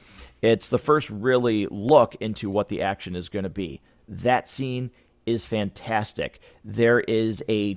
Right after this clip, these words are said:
training scene where John is training and his new partner, who's played by Taye Diggs, comes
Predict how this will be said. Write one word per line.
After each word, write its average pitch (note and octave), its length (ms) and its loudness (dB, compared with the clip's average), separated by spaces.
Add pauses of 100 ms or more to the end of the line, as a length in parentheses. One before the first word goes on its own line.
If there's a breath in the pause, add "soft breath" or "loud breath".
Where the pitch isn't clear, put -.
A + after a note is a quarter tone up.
(120)
training E3 520 -4
scene G2 480 -8 (240 loud breath)
where A2 160 -2
John G#2 680 -4
is - 220 -10
training A#2+ 720 -6 (500 soft breath)
and G#2 480 -2 (140)
his G#2+ 600 -6 (120)
new B2+ 640 -4
partner, G2+ 720 -4 (100)
who's A2 160 -10
played G#2+ 260 -4
by F#2 160 -4
Taye F#2+ 420 -10
Diggs, G2 500 -4 (120)
comes A2+ 400 -4